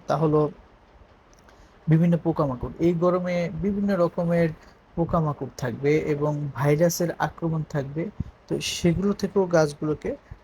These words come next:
প্রোটেক্ট করতে হবে। তো সেইগুলো থেকে প্রোটেক্ট করে mainly এই গাছগুলোকে বাঁচিয়ে তারপরে, আ, সেখান থেকে ফলন পেতে হবে। তো সব দিকে বিবেচনা করে আমরা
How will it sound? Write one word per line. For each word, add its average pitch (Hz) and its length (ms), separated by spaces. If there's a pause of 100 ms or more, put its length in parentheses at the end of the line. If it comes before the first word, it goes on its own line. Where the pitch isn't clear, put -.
(140)
প্রোটেক্ট 165 500
করতে 151 280
হবে। 110 300 (200)
তো 147 80
সেইগুলো 170 500
থেকে 175 260
প্রোটেক্ট 156 580 (100)
করে 185 260
mainly 160 600 (480)
এই 147 140 (120)
গাছগুলোকে 160 580 (160)
বাঁচিয়ে 190 520 (140)
তারপরে, 139 760 (600)
আ, 120 640 (120)
সেখান 151 360
থেকে 220 260
ফলন 156 440
পেতে - 160
হবে। 110 220 (600)
তো 143 200 (120)
সব - 220 (240)
দিকে 185 280
বিবেচনা 165 680
করে 190 280 (680)
আমরা 147 680